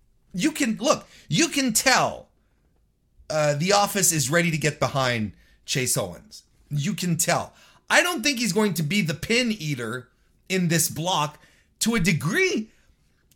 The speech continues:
I might see Tama Tonga. I might see Ishii being the pin eaters here, as opposed to Chase Owens. I'm not saying he's gonna run away and win the block,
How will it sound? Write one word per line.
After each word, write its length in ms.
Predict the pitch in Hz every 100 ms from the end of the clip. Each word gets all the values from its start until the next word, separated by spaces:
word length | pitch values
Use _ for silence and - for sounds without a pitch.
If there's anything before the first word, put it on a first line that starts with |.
| -
I 140 | 254
might 260 | 523 370 -
see 240 | - 285
Tama 320 | - 254 254 220
Tonga. 600 | - 254 349 139 87 - -
I 100 | 494
might 240 | 330 254
see 380 | - 277 247 -
Ishii 840 | 233 269 - 208 202 294 311 131 - _ _ -
being 280 | 131 190 175
the 60 |
pin 280 | 147 180 180
eaters 420 | 165 147 110 101
here, 300 | - 107 80 - _ _ _ _
as 160 | 160 139
opposed 400 | 160 160 147 -
to 140 | 156
Chase 420 | 135 - 151 147
Owens. 520 | 285 349 233 180 - - _ _
I'm 60 | 359
not 180 | 359
saying 200 | 220 285
he's 140 | 240 170
gonna 160 | 196
run 160 | 175 175
away 220 | 160 170
and 120 | 156
win 160 | 147 131
the 60 | 117
block, 560 | 220 330 302 185 -